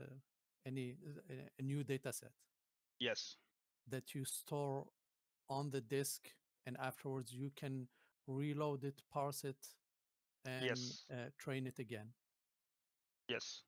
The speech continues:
Speaker 1: Okay.
Speaker 2: Um, there is here the, or
Speaker 1: That's really
Speaker 2: the
Speaker 1: cool.
Speaker 2: data sets. Uh, oh no, this is data. Okay, this is the implementation basically for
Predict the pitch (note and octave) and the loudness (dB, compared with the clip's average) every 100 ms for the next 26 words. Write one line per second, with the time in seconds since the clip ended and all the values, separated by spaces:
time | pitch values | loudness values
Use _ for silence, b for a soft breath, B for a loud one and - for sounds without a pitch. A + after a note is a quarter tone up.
0 | _ _ _ B B B B B2 - B2 | _ _ _ B B B B -12 -12 -16
1 | - - C3 B2 B2 B2 - D3 C3 C3+ | -14 -2 0 2 -2 -8 -4 0 2 2
2 | C3 - - C#3+ D3 D3+ C#3 C3 B2 B2 | 0 -6 -6 -2 2 2 2 -2 -2 -2
3 | A#2+ A#2+ A#2+ B2+ - - A#2 A#2+ A#2+ B2+ | -4 -4 -6 -8 -8 0 2 0 2 4
4 | A#2 A#2 A#2+ B2 - _ _ _ _ _ | 4 4 0 -10 -14 _ _ _ _ _
5 | - C#3 D3+ F3+ - - F3+ F#3 - - | 0 2 2 0 -2 2 4 2 -2 -8
6 | - - - B2+ - A#2+ B2 C3+ - - | -6 -8 -6 -4 -2 0 0 -2 -4 -2
7 | - - - - C#3+ C#3 - C3 C3 D3 | -4 -4 -2 2 2 2 2 2 4 4
8 | D#3 D3 - C#3 C3+ C#3 C3+ C#3 C3+ - | 4 2 2 4 6 4 2 0 2 4
9 | D3+ - C3+ C#3 D3 C#3 C#3 B2+ - B2 | 2 2 2 2 0 0 0 -2 0 4
10 | B2 | 6